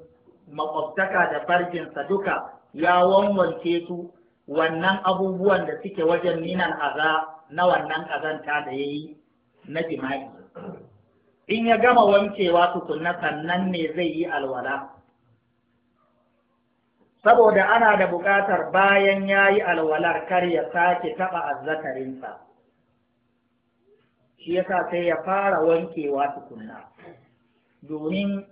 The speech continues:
taɓa azzakarin malam ya tafi akan cewa yana warware alwala ne. Shi ya sa sai ya ce, wannan zai faru ne, alwalarsa din za ta gudana ne ba da an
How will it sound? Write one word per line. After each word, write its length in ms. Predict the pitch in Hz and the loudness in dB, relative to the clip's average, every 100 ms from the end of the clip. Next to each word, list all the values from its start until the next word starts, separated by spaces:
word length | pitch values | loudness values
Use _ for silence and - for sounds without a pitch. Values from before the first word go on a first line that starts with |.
| _ _ _ _ _ - | _ _ _ _ _ 2
taɓa 200 | 233 214 | 4 4
azzakarin 600 | 185 165 196 196 180 180 | 0 0 0 0 0 -2
malam 440 | 170 190 190 180 160 | 0 0 2 0 -2
ya 200 | 175 180 | -2 -2
tafi 220 | 170 156 | -2 -4
akan 340 | 160 156 175 160 | -6 -4 -4 -4
cewa 340 | 175 160 160 160 | -4 0 2 2
yana 320 | 170 165 147 | 2 0 -2
warware 400 | 151 160 139 139 | 0 0 0 -4
alwala 420 | - - - 127 | -4 -6 -8 -10
ne. 160 | 127 - _ _ _ _ _ - _ _ _ | -12 -16 _ _ _ _ _ -20 _ _ _
Shi 160 | - 170 | -10 0
ya 120 | 180 | 0
sa 240 | 180 175 160 | 2 0 0
sai 140 | 170 | -2
ya 120 | 180 202 | -2 -2
ce, 240 | 196 147 180 - - _ _ _ _ _ - | -2 -6 -8 -16 -20 _ _ _ _ _ 0
wannan 500 | 160 208 208 202 180 | 4 4 4 0 0
zai 180 | 190 190 | 0 0
faru 360 | 180 160 175 | 0 2 2
ne, 340 | 180 180 175 - | 2 0 -2 -6
alwalarsa 600 | 160 160 156 160 196 - | -4 2 4 4 2 2
din 220 | 170 175 160 | -2 -4 0
za 220 | 185 190 | 0 2
ta 140 | 190 | 0
gudana 500 | 160 147 175 180 165 | -4 0 2 2 0
ne 180 | 160 160 | 0 0
ba 300 | 156 190 185 | 2 0 0
da 100 | 170 - | -2 0
an 360 | 185 190 208 | 0 0 -4